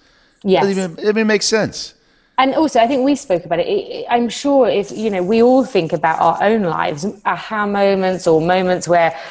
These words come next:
Speaker 1: we've met people we've fallen in love with or we found new jobs or, or, or, or pivotal moments in our lives have come through this convergence of being with other people that have diverse opinions, that challenge your opinions, that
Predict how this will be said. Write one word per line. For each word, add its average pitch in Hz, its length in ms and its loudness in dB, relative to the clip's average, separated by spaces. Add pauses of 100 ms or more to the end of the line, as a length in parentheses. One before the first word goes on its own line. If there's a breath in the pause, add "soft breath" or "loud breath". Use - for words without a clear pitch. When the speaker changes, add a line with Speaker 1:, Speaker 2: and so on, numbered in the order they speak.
(140 loud breath)
Speaker 1:
we've 185 160 6
met 202 240 2
people 202 220 0
we've 202 120 4
fallen 202 300 -2
in 202 100 -2
love 233 220 2
with 175 140 2
or 165 80 4
we 170 100 2
found 196 400 -2
new 190 160 -2
jobs 208 400 0
or, 175 140 4 (240 loud breath)
or, 220 160 4
or, 220 160 4
or 220 200 2
pivotal 254 460 0
moments 220 400 0
in 185 100 -2
our 180 140 0
lives 226 320 -2
have 165 220 -4
come 262 340 0
through 175 240 0
this 160 180 -2
convergence 175 720 -2
of 147 140 -10
being 233 240 2
with 226 140 0
other 175 200 0
people 240 420 -2
that 160 120 -4
have 190 320 -2
diverse 170 540 -2
opinions, 165 640 -6
that 175 160 -2
challenge 165 500 -4
your 160 140 -2
opinions, 156 580 -6
that 160 160 -2